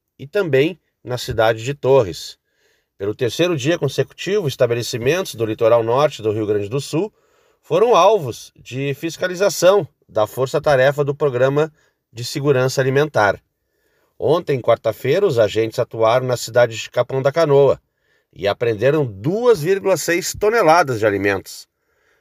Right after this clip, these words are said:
De acordo com o Ministério Público, as inspeções aconteceram em quatro estabelecimentos:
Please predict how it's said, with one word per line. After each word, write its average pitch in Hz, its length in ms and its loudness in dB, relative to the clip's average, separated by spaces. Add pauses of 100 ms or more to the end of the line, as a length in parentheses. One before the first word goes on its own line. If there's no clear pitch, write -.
(120)
De 95 140 -2
acordo 135 400 2
com - 80 -4
o 135 40 0
Ministério 127 460 2
Público, 175 640 0
as 87 400 -2
inspeções 139 720 0
aconteceram 123 720 -2
em 147 140 0
quatro 175 380 0
estabelecimentos: 165 880 -2